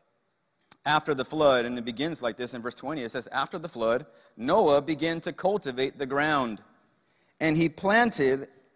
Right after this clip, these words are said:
a vineyard. One day, he drank some wine he had made, and he became drunk and lay naked inside his tent. Ham, the father of Canaan,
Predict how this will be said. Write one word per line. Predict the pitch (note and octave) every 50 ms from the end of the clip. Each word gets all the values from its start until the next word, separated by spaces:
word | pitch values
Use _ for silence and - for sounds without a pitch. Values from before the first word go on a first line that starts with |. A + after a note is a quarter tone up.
| _ _ _ _ -
a | D#3 D#3+
vineyard. | D#3 C#3+ D3 E3+ F3 E3+ C#3+ A#2 G#2+ G2+ F#2+ F#2+ G2 _ _ _ _ _ _ _ _ _ _ _ _ _ _ _ _ _ _ _ _ _ _ _
One | G#2 G#2+ B2 C#3 D#3 E3+ E3+ D3+
day, | E3 E3+ F#3 G#3+ A#3+ B3 A3+ - - - _ _ _ _ _ _ _ _ _
he | - A3 A#3
drank | E3 C#3 E3+ G#3+ B3 B3+ A#3+
some | - - B3 A3+
wine | G#3 A3 A#3 A3+ G3 F3 D#3+ E3 E3+ F3 F3+ - D3
he | F#3+ F3+
had | E3+ D#3+ D3 C#3 C3
made, | C#3 C#3+ C#3+ D3+ E3 F#3 G3 G#3+ G3+ - _ _ _ _ _ _ -
and | E3+ F#3 F3+
he | F#3+ G3+ F3+
became | F#3 G3 E3 - G#3+ G#3 G#3 G3 F#3 E3+ C#3+
drunk | B2+ D3+ F3 A#3 B3+ G#3+ F3 F3 F#3+ - - - _ _ -
and | F3 F3 E3 D#3+ D#3 D#3
lay | E3+ G3+ G#3+ G#3+ G#3+ G#3 G#3 G3+ - -
naked | C#3+ D#3 F3 G#3+ B3+ A#3+ - C#3+ C#3 C#3 C#3+
inside | C#3 - D#3+ F3 F3 E3 - G#3+ F#3+ E3 C#3+ C3 C3+ C3+
his | D3+ D3+ D3+
tent. | - - G#3+ G#3 E3 C3 - - - - - - _ _ _ _ _ _ _ _ _ _ _ _ _ _ _ _ _ _ _ _ - - - _ _ _ _ _ _ _ _ _ _ _ _ _ _ _
Ham, | - - G#3+ B3 C4+ B3+ G3 D#3+ D#3 E3 F3 F3+ F3 -
the | - E3 D#3
father | - - E3+ E3 E3 E3 D#3+ D#3 D#3
of | - C#3 C3+ -
Canaan, | - - G#3+ A#3+ G3+ C#3+ C3+ C#3+ F3 G3 G3